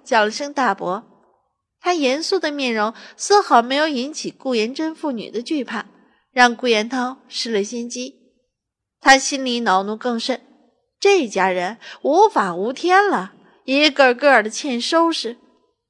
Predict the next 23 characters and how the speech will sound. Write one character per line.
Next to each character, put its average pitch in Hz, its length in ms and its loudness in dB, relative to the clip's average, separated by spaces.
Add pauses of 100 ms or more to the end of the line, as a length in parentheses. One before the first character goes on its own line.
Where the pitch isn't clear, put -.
(100)
想 240 320 8
着 285 180 2 (200)
他 320 160 4
后 320 260 6
背 254 220 2
就 262 160 -2
有 220 180 0
点 262 220 -2
热， 262 240 -4 (600)
最 269 240 6
近 240 260 -6
这 233 140 -2
几 196 200 -4
日 196 240 -4 (240)
顾 349 140 0
延 311 180 4
涛 370 220 0
总 240 420 -2
有 190 220 -2
这 196 180 -4
种 196 200 -10
感 185 240 -6
觉， 185 220 -8